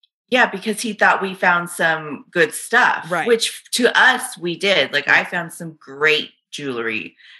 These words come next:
Speaker 1: and some of it's brand spanking new,
Speaker 2: Mm-hmm.
Speaker 1: and I got a couple vintage pieces, but to me, they're, I loved them. And he was like, "Oh, how much do you plan to sell that for?" I just looked at him, I'm like, "I'm not."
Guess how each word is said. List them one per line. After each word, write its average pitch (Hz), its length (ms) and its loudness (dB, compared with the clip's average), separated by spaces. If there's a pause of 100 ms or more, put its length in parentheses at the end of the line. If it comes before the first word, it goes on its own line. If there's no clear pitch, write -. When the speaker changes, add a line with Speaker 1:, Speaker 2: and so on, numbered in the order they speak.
(140)
Speaker 1:
and 165 240 0
some 160 220 -4
of 165 120 -6
it's - 280 -4
brand 135 580 -2
spanking 151 480 -8
new, 147 280 -4
Speaker 2:
Mm-hmm. 190 140 -8
Speaker 1:
and 147 160 0
I 143 60 0
got 139 220 0
a 139 80 0
couple 151 340 -8
vintage - 480 -8
pieces, 131 420 -12
but - 220 -4
to 151 120 -12
me, 147 180 -10
they're, 151 440 0
I 135 180 2
loved 151 320 -4
them. 127 260 0
And 139 220 -4
he 160 260 -10
was 147 200 -4
like, 143 200 0
"Oh, 151 140 2
how 165 120 -4
much 156 200 -8
do - 40 -12
you - 60 -20
plan 139 180 -6
to 139 80 -16
sell 135 160 -4
that 151 180 -4
for?" 98 300 -8 (380)
I 175 120 6
just 170 200 -8
looked 185 160 -10
at 165 100 -4
him, 156 60 -8
I'm 151 100 -8
like, 151 240 -10
"I'm 151 220 -4
not." 139 300 -4